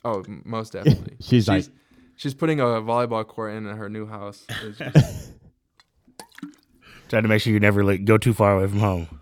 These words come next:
Speaker 1: Oh, no, she knows, like,
Speaker 3: <laughs>
Speaker 1: she, she's, she expects volleyball to be out there 'cause she's definitely a beach person. She wants to be,
Speaker 3: Mm.
Speaker 1: she'll, she'll go out to the beach, be ni-, like, sit out in the sun, stuff like that. Yeah, she wants me to play volleyball.
Speaker 2: So I gotta ask,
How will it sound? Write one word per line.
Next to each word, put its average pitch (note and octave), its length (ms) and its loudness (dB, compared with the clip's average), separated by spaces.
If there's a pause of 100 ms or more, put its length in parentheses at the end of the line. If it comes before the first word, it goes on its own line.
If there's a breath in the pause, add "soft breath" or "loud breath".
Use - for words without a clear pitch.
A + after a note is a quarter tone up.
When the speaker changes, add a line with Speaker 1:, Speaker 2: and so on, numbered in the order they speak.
(140)
Speaker 1:
Oh, C#3+ 60 -4
no, C#3 120 0
she C#3+ 140 -4
knows, E3+ 320 2
like, C#3 180 -2
Speaker 3:
<laughs> D3 80 -4
Speaker 1:
she, F#3 400 -4
she's, F3 480 -2
she E3+ 180 -4
expects C3+ 440 -2
volleyball A#2 440 2
to G#2+ 60 -2
be G#2+ 140 -8
out G#2+ 160 -6
there F2+ 80 -10
'cause - 180 -20
she's A#2+ 360 -10
definitely A2+ 400 -8
a G#2+ 40 -12
beach G#2 320 -16
person. G#2 300 -18
She - 120 -20
wants G#2+ 240 -16
to - 60 -20
be, A2 140 -10
Speaker 3:
Mm. F#2+ 180 -4
Speaker 1:
she'll, A2+ 320 -4
she'll A2+ 220 -2
go A2+ 100 0
out A2 140 0
to - 80 -8
the G#2+ 80 -6
beach, G#2+ 380 -6
be G#2 100 -6
ni-, G2 280 -8
like, G#2 240 -6
sit - 540 -8
out G#2 160 -2
in G#2+ 60 -4
the G#2+ 80 -6
sun, G#2 440 -8
stuff G2+ 220 -10
like G#2 200 -12
that. G2 180 -8
Yeah, F#2+ 180 -10
she A#2+ 160 -10
wants A2 240 -6
me - 80 -14
to - 60 -16
play - 140 -14
volleyball. - 500 -16
Speaker 2:
So A2+ 120 4
I A2 100 6
gotta A2+ 140 4
ask, G2 200 0